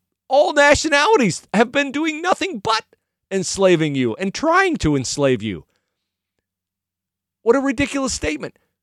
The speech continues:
But they had so much pride in who they were that they deluded themselves into thinking they were already free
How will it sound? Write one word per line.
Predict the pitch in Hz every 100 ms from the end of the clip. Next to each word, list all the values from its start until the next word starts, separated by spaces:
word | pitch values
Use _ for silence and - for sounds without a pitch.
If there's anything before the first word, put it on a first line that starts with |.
| _
But | - -
they | -
had | 123 131
so | - - - - 190 226 233
much | 202 175 170 - -
pride | - 139 139 147 127 117 110 107 113 _ _ _ _ _ _ _ _
in | 139 127
who | 143 165
they | 156
were | 143 120 170 143 113 117 139 _ _ _ _ _ _ _ _ _ _
that | 156 -
they | 196
deluded | 147 127 175 156 175 262 262 202 135
themselves | 123 110 - 101 101 123 127 - _ _ _ _ -
into | 240 240
thinking | - - 285 285 - 233
they | 208 196
were | 190 185
already | - 180 175 165 165
free | 147 _ 185 202 220 185 131